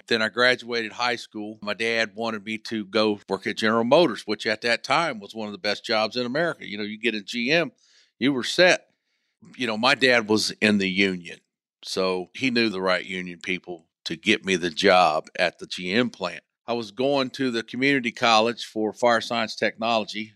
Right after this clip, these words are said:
to, uh, basically to get the job, which was, uh, plant protection at General Motors when you're basically a fireman. So put in the applications, you know, bam, there I was with a job at <laughs> General Motors at eighteen.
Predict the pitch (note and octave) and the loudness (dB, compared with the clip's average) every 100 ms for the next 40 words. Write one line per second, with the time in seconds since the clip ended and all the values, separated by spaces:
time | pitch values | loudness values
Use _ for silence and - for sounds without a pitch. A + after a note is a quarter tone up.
0 | - - G#2+ G2+ G2 F#2 F#2+ - A2+ - | -10 -4 -4 -2 -2 0 0 4 4 4
1 | G#2+ G2+ F#2 G#2 - F2+ - G#2+ G#2+ G2+ | 0 0 2 0 0 -4 2 6 6 4
2 | G2 - G#2+ G#2+ G2 G2+ G2+ F#2 - _ | 0 -6 -6 -6 -4 -2 -2 -4 -14 _
3 | _ _ _ - F2 C3 B2 - - G#2 | _ _ _ -14 -2 2 2 0 2 4
4 | - G2 F#2+ - - G#2 G2 G#2 G#2 F2+ | 4 -2 -4 -4 0 0 4 6 6 4
5 | F2+ F#2+ F2+ F2+ E2+ - _ G#2 F#2+ - | -4 -6 -6 -4 -6 -10 _ 2 2 2
6 | F#2+ E2+ - G#2 G2+ F2+ E2+ E2 - - | 0 0 4 6 6 4 0 -12 -12 -8
7 | G2+ G#2 G#2 - B2 B2+ A#2 A#2 A#2+ A2+ | -6 -6 -6 -2 -2 -2 0 0 -2 -6
8 | - A#2 A#2 - A#2 A2+ A2 - - - | -4 -2 -2 -4 -6 -6 -8 -8 -8 -8
9 | - - - G#2 G2+ G2 - C3 C#3+ B2 | -12 -18 -10 -8 -8 -12 -2 4 4 4
10 | G2+ A2 G#2+ C3 C3 - - - F#2 F#2+ | 0 -2 0 -2 -2 -4 -14 -12 -8 -8
11 | F#2+ - _ _ _ - - A2+ G#2 - | -8 -14 _ _ _ -2 2 4 2 -2
12 | - D#3+ - D#3 F3 B2 - - _ _ | 0 0 4 6 6 2 -12 -16 _ _
13 | _ _ _ _ - A2 A#2+ B2+ D#3 D#3+ | _ _ _ _ 0 2 2 0 0 -2
14 | A#2 | -2